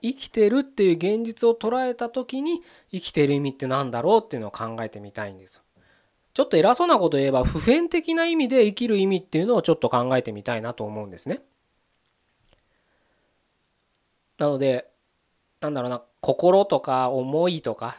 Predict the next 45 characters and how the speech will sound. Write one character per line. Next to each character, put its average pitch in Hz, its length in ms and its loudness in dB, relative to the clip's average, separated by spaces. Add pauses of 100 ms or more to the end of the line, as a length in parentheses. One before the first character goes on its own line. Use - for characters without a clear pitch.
(120)
思 151 80 -10
想 208 300 -2
と 226 140 -6
か 180 160 -2
い 170 100 -2
う 202 180 -2
も 202 180 -6
の、 233 280 -4
ふ - 140 -12
わ 311 120 0
ふ 294 80 -16
わ 226 80 0
し - 60 -8
た 220 100 -4
も 208 120 -2
の 196 100 -2
で 196 100 0
は 180 100 0
な 165 80 -4
く - 60 -10
て、 165 120 -2
も 262 180 -2
う 339 40 -8
ち 349 80 -8
ょ - 40 -2
っ - 20 -16
と 196 100 -4
ね、 151 280 -2 (280)
ロ 233 160 0
ジ 359 140 4 (420)
カ - 160 -2
ル 127 100 0
に 131 140 -4
考 147 340 0
え 135 80 2
た - 100 -6
結 - 280 -12
果 143 140 -2
な 143 120 0
ん 123 80 -4
で - 100 -14
す - 100 -20
よ。 - 120 -18 (1000)
た 262 120 2
だ、 240 420 8